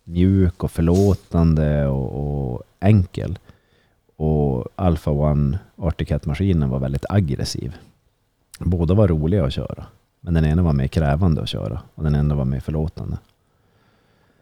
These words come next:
Ehm, så det, det är olika karaktärer på de här maskinerna bara. Och till exempel min maskin klättrar bättre, medan den andra behöver man vara tekniskt duktigare för att köra,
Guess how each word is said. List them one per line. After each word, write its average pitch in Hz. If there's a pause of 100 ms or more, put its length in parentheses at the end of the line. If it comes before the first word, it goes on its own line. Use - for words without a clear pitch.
(260)
Ehm, 65
så -
det, 92
det 92
är 107
olika 110
karaktärer 92
på -
de 57
här 65
maskinerna 64
bara. 76 (100)
Och 71 (120)
till 101
exempel 85
min 85
maskin 76
klättrar -
bättre, 87 (140)
medan 80
den 73
andra 71 (380)
behöver 78
man 76
vara 73
tekniskt 82
duktigare 82
för -
att 82
köra, 90